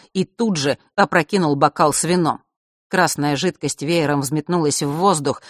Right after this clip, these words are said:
но умыть лицо Фэша не успела. Василиса остановила время всему залу. Понимая, что надо действовать быстро, она отмотала ровно три секунды, повернув бокал Марка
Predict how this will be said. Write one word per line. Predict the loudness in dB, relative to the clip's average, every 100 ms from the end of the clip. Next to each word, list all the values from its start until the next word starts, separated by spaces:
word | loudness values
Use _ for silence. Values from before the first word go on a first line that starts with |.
| -6
но | 0 0
умыть | 2 4 4 2
лицо | -4 -2 -2
Фэша | -2 -2 -2
не | -2 0
успела. | -2 -4 -2 -4 -6 _ _ _
Василиса | 0 0 2 0 0 0
остановила | -4 -4 -4 -2 0 -2
время | -2 -2 0 -2 -4 _ _
всему | -2 0 0 -2
залу. | -4 -4 -6 -12 _ _ _ _ _ -4
Понимая, | 0 0 0 -4
что | -6 -6
надо | -4 -4
действовать | -4 -4 -6 -8 -6
быстро, | -4 -4 -2 -2 -2 -6 -4
она | 2 2
отмотала | 2 0 0 0 2
ровно | 2 2 0
три | -2 -2
секунды, | -2 -4 -2 0 0
повернув | 0 0 0 0 0
бокал | 0 2 2 4
Марка | 4 2 2